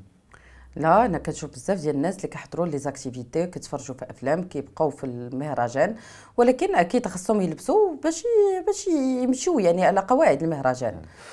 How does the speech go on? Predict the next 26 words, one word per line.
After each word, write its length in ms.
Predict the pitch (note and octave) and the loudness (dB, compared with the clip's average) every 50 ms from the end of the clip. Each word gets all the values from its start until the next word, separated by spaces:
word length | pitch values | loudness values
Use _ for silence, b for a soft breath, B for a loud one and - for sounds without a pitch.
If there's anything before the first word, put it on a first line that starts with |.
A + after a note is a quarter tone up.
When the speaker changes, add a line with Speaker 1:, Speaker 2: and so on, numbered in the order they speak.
| B B | B B
Speaker 2:
والانتقادات 500 | A#3 A3 A3+ B3+ B3+ A3+ G#3 F#3 F#3 - | -4 -2 -2 -2 -2 -2 0 -2 -2 -4
اللي 100 | E3+ D#3 | -4 -8
كتلقاوها 600 | - D3+ - - C3+ - - C#3+ C#3 B2 A2+ B2 | -8 -8 -8 -8 -12 -10 -6 -4 -4 -2 -2 -4
نتوما 220 | A2+ - C3 A#2+ | -4 -4 -6 -6
كفنانات 540 | A#2 - A#2+ - A#2 A2+ A2+ A2+ A2+ A2 A2 | -6 -6 -8 -6 -4 -4 -2 -2 -2 -4 -4
في 80 | - A#2 | -6 -6
المهرجان 540 | A2+ G2+ F#2 G#2 G2+ F#2+ G2+ G2+ F#2+ F2 E2+ - - _ _ _ _ _ _ _ _ _ - | -6 -6 -6 -8 -8 -8 -8 -10 -10 -10 -12 -16 -20 _ _ _ _ _ _ _ _ _ -14
بالنسبه 300 | A2+ G#2+ A2+ A2 A2+ A#2 | -10 -8 -8 -6 -6 -6
لكم 180 | G#2+ A2 A2+ A2 | -6 -6 -6 -8
ما 60 | A2 | -6
كتاثرش 460 | - A#2+ - - - - C#3 B2 - | -8 -10 -12 -14 -14 -10 -10 -8 -8
عليكم 260 | - C3 C3+ B2+ B2 A2+ | -8 -8 -8 -8 -10 -10
كفنانات؟ 580 | - C3 - - A2+ B2+ C#3+ D#3 E3+ D#3 - - B B B B B B | -10 -10 -10 -8 -8 -8 -6 -8 -10 -12 -14 -16 B B B B B B
بحال 140 | - D#3 | -6 -4
دابا 180 | C#3 D#3 C#3+ D3 | -2 -2 -2 -2
فنانه 360 | D3 D#3 D3 C#3+ D3+ F3 G3 | -2 -2 -4 -4 -2 -2 -2
كتجي 460 | F#3+ - D#3 B2 G2+ A#2 C#3+ D#3 D#3+ | -2 -2 -4 -6 -4 -4 -4 -4 -4
لابسه 680 | D#3+ D3 C3+ B2+ B2+ C#3 C3 A#2+ - - C#3+ C#3+ D3 C3+ | -4 -4 -2 -2 0 0 0 -2 -4 -6 -4 -4 -4 -4
في 260 | A#2+ A#2+ A#2 - - D3 | -6 -6 -8 -8 -6 -4
نظرها 340 | C3+ C3 C3+ C3+ C#3 B2+ | -2 -2 -2 -2 0 0
هي 100 | B2+ C3 | 0 0
اللباس 240 | C3+ B2+ A#2+ C3+ C3 | 0 0 0 -2 -2
زوين، 480 | B2 G#2 B2 C#3 F#3+ G#3 G#3 G3+ D#3+ C#3 | -2 -4 -4 -4 -4 -4 -4 -4 -4 0
Speaker 1:
دايره 220 | D#3+ E3 E3+ E3 | 4 4 6 6
واحد 300 | D#3 D#3+ D#3+ - D#3+ - | 6 4 4 0 -2 -2
الايفور 560 | - - - D#3 D#3+ D#3 - - D3+ C3+ - | -4 -6 -2 -2 -2 -2 0 2 2 2 0